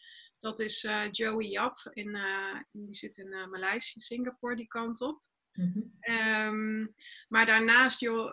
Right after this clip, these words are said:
Speaker 1: ik heb echt boekenkasten vol met, met, nou, ik vind eigenlijk gewoon alles wat met bewustwording te maken heeft, dat, dat s-,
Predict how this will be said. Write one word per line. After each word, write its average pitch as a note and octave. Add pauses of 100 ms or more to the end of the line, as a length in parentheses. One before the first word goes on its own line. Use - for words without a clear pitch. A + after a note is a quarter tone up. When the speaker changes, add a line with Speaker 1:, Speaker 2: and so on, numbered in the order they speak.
(140)
Speaker 1:
ik -
heb B3
echt - (140)
boekenkasten C4+
vol B3+
met, G#3+
met, G#3+
nou, A3
ik B3
vind B3+
eigenlijk -
gewoon C4
alles C#4+
wat B3+
met A#3+
bewustwording A3+
te A3+
maken G#3+
heeft, G#3
dat, G#3+
dat A3
s-, -